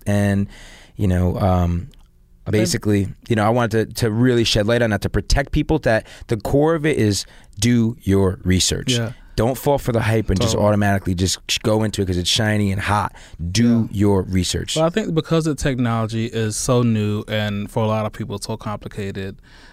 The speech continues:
Speaker 2: and of course, whenever there are so many details, it makes it easier to get over on <laughs> people, right? So what, uh, advice or resource-, resources other, uh, obviously other than,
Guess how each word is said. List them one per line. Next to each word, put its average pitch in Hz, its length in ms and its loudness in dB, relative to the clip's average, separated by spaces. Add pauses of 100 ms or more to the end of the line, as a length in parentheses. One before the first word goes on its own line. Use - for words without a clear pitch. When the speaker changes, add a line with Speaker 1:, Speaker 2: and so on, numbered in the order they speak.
(120)
Speaker 2:
and 117 80 0
of 107 80 -2
course, 107 440 0
whenever 120 360 2
there 120 140 0
are 107 60 -4
so 131 180 2
many 117 180 -2
details, 107 680 -2
it 110 120 -4
makes 107 220 -4
it 110 100 -8
easier 101 600 -8
to 101 180 -10 (240)
get 113 100 -4
over 107 240 -4
on 98 100 -8
<laughs> - 140 0
people, 113 300 0
right? 104 300 -2 (420)
So 139 480 2
what, 131 560 2
uh, 117 640 2
advice 113 640 0
or 107 120 0
resource-, 110 580 -2 (380)
resources 113 580 0
other, 107 320 -4 (260)
uh, 107 160 -12 (240)
obviously 104 480 -4
other 104 240 -4
than, 98 460 -6